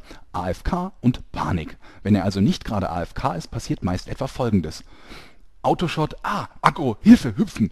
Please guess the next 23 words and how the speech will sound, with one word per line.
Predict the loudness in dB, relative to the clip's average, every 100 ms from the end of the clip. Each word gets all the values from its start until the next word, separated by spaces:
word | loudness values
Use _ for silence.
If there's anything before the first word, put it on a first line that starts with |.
| -4
Scattershot, | -4 -2 -2 -4 -4 -2
Aggro, | -2 -2 -2
brauche | -2 -2 0
Heilung, | 0 0 -2 -2
Feign | 2 4
Death, | 4 0 -6
Aggro, | -4 4
Hilfe! | 6 6 4 -6 -10 -20 -20 -4
Was | -2 -2 -2
durchschnittliche | -2 -2 -2 -2 -2
Instanzheiler | -2 0 0 0 2 2
für | 0 -6
gewöhnlich | 0 0 0 -2
etwa | -8 -8
zwei | -6 -6
Jahre | -2 0 0 -4
ihres | -6 -6 -2
Lebens | 0 0 0
und | 0
einen | 2
sicheren | 2 -2 0 0
Bypass | 0 -4 -8 -10
kostet. | -10 -12 -12 -16